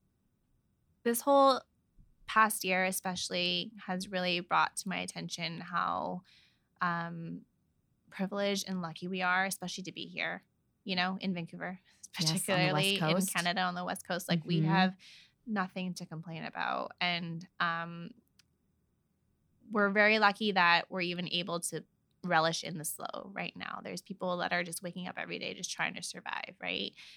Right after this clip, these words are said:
Speaker 1: Um, and so I think that for us, it's acknowledging, it, it's acknowledging all of that, right? And, um, in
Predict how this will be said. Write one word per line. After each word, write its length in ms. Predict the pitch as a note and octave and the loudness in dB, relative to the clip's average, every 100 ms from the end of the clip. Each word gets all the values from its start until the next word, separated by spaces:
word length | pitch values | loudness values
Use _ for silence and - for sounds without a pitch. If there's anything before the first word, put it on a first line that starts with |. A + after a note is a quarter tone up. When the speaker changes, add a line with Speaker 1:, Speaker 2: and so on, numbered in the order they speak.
| - _ _ | -20 _ _
Speaker 1:
Um, 560 | F3+ F3 F3 - - - _ | -2 0 -2 -8 -12 -16 _
and 180 | F#3+ F3 | -2 -2
so 120 | - E3+ E3+ | -2 -2 -2
I 160 | F3 - | -4 -4
think 300 | F3 E3+ F3 - | -4 -4 -6 -2
that 380 | E3 D#3+ E3 - _ _ _ _ _ _ _ _ _ _ _ _ _ _ _ _ _ _ _ - - _ _ _ _ _ _ _ _ _ | 0 0 0 -6 _ _ _ _ _ _ _ _ _ _ _ _ _ _ _ _ _ _ _ -12 -12 _ _ _ _ _ _ _ _ _
for 280 | G3 F#3 - | 2 4 8
us, 580 | F#3+ F3+ F3+ - - - | 10 8 6 -4 -6 -4
it's 260 | F3+ E3+ - | -2 -2 -2
acknowledging, 1000 | F3+ F#3 F3 F#3 F3+ E3 D#3+ D#3+ D#3+ F3 _ _ | 0 6 6 6 2 0 0 -2 -6 -12 _ _
it, 100 | F3+ - | -10 -6
it's 140 | F#3+ | -2
acknowledging 480 | F#3+ F#3 G3 F#3 E3 | 2 4 6 4 2
all 140 | D#3 D#3 | 0 -2
of 80 | |
that, 260 | - D#3+ - - | 0 2 0 0
right? 320 | E3 F3 F3+ | 2 2 2
And, 340 | E3+ E3 D#3+ - - - - _ _ - | 0 -2 -4 -10 -14 -20 -20 _ _ 0
um, 500 | D#3+ D#3+ D#3 - - _ - _ _ _ _ _ _ _ _ - | 2 2 -2 -8 -12 _ -20 _ _ _ _ _ _ _ _ 0
in 140 | F#3 | 0